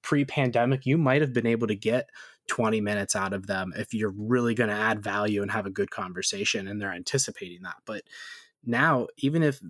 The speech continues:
they know the call's coming and they know there's some exchange of value there, they might have five minutes to give you because they're just so inundated with so many other things going on. And so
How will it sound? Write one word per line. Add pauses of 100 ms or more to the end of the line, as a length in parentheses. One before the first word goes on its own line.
(300)
they
know
the
call's
coming
and
they
know
there's
some
exchange
of
value
there, (540)
they
might
have
five
minutes
to
give
you
because
they're
just
so
inundated
with
so
many
other
things
going
on.
And
so